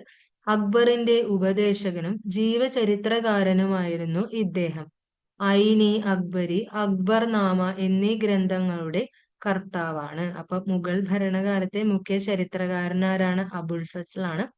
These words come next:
അക്ബറിന്റെ ഉപദേശകനും ജീവചരിത്രകാരനുമായിരുന്നു അദ്ദേഹം. അദ്ദേഹം ഐൻ-ഇ അക്ബരി, അതുപോലെ തന്നെ അക്ബർനാമ എന്നീ ഗ്രന്ഥങ്ങളുടെ കർത്താവാണ്.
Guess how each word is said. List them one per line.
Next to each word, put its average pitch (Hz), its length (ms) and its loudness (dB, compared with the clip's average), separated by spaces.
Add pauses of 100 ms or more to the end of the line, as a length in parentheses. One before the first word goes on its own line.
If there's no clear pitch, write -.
(540)
അക്ബറിന്റെ 190 680 2
ഉപദേശകനും 190 1000 -2
ജീവചരിത്രകാരനുമായിരുന്നു 185 1800 0 (100)
അദ്ദേഹം. 165 520 -6 (760)
അദ്ദേഹം 196 320 2 (100)
ഐൻ-ഇ 196 460 4
അക്ബരി, 185 540 -2
അതുപോലെ 190 320 0
തന്നെ 196 200 0
അക്ബർനാമ 185 840 0 (260)
എന്നീ 180 320 0
ഗ്രന്ഥങ്ങളുടെ 180 800 -2 (300)
കർത്താവാണ്. 165 680 -8